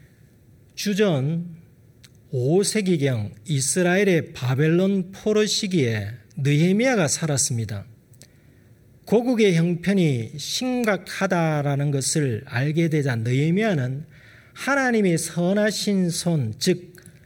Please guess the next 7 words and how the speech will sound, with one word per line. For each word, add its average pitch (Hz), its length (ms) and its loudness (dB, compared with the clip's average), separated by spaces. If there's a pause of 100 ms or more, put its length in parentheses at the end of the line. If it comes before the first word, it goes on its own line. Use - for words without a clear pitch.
(280)
말씀의 202 1120 2
등불이 208 680 0
비추시는 208 680 0
길로 160 420 2
인도하심을 208 840 2
받고 139 580 -4 (840)
바벨론에서 160 1040 2